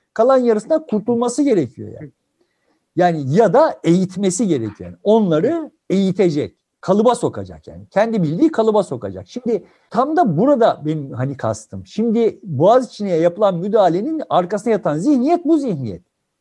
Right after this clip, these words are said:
Orada kalıba sokulması gereken birileri var. O kalıba sokan kurumlardan bir tanesi Boğaziçi. Bu Boğaziçi'ni ele geçirirsem ve benim istediğim normlara getirirsem bu şimdi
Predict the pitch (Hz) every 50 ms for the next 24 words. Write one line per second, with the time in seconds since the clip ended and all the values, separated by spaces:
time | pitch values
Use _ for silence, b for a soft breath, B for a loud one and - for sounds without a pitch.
0 | - 143 - 202 220 226 220 226 190 160 - _ _ - - 185 208 220 220 302
1 | 302 - 220 165 214 208 196 190 175 - 185 175 156 147 - - 135 127 123 131
2 | 170 208 254 247 262 262 262 247 254 254 - - _ 208 226 220 - 247 233 233
3 | 214 220 208 214 - 202 175 - 220 208 190 165 - _ _ - 233 226 233 214
4 | 220 208 202 190 208 190 185 180 185 - 220 190 175 160 135 - 139 120 123 160
5 | 190 226 240 247 262 240 - - 262 269 254 - _ _ _ _ - - 320 277
6 | 240 226 214 208 208 180 170 - - 185 175 - 190 196 240 247 214 208 185 175
7 | - 160 147 131 120 - - 214 294 285 - _ _ _ _ _ _ _ _ -
8 | 185 208 180 139 123 160 202 247 269 240 185 135 - _ _ _ 175 165 - -
9 | 190 190 175 185 180 170 156 175 190 196 190 180 180 175 185 220 262 320 311 -
10 | 180 160 156 151 - 294 320 302 262 254 339 339 - - 208 185 175 202 285 320
11 | 302 262